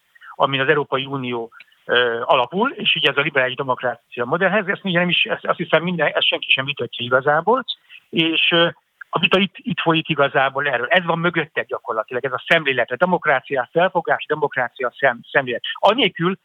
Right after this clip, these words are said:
hogy abban állásfoglalnánk, hogy ki a jó, melyik a rossz. Tehát van egy ilyen, egy, egy ilyen do-, dolog az egészben szerintem, és, ö, nyilvánvaló a kérdés az, hogy persze, hogy politikailag,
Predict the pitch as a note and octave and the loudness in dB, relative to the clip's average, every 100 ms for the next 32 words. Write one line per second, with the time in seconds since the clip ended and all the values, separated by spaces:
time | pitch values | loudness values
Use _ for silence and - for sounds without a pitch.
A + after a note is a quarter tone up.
0 | _ - D3+ D#3+ D3+ D3+ D#3+ C3+ D3+ C#3+ | _ -2 2 2 4 2 2 -2 -4 -2
1 | C#3+ C#3 C3 - C#3+ C#3 E3 F#3+ _ D#3 | -2 -4 -10 -4 -2 -2 -6 -10 _ -6
2 | C#3+ C#3+ C#3 A2+ - - - - - C#3+ | -4 -4 -6 -8 -14 -20 -20 -6 -2 2
3 | A3+ G3 F#3 D#3+ C3+ _ - _ D3+ E3+ | 2 2 2 0 0 _ -20 _ -2 0
4 | D#3+ G#3 D#3+ D#3+ C#3+ D#3+ D#3 D3 D3+ C#3 | -2 -4 -4 -2 -2 -4 -2 0 0 0
5 | C#3 C#3 F3 E3 G#3 G3+ G#3 G#3+ A#3 A#3 | -2 -2 -2 -2 -2 -2 -4 -2 0 0
6 | - _ _ - E3 - F#3 F3+ F3+ C4+ | -4 _ _ -6 -2 -2 -2 -2 -4 0
7 | A#3 F#3+ F#3+ G3 F#3+ E3+ A3+ G#3 D#3+ F3 | 0 0 0 -2 -2 -2 -2 -2 -2 -4
8 | - F3 F#3 D#3+ - B3+ A3+ F3 D3 C#3 | -2 0 0 0 -4 -4 -4 -2 -2 -2
9 | A2 | -4